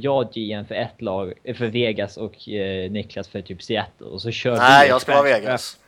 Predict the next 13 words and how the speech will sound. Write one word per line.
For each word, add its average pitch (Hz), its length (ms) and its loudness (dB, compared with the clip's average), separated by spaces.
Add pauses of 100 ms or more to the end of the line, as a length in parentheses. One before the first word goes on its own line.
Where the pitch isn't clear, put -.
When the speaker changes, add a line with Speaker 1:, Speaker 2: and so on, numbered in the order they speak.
(180)
Speaker 1:
Ja, 101 220 -10
okej. - 280 -16
Så, 113 120 -20 (180)
ja, 123 320 -2
okej. 143 440 -2 (340)
Så 135 140 -8
får 139 140 -4
jag, 123 180 -4
så 135 100 -6
kör 143 240 0
vi 143 260 -4
expansion 101 560 -10
draften. 104 400 -10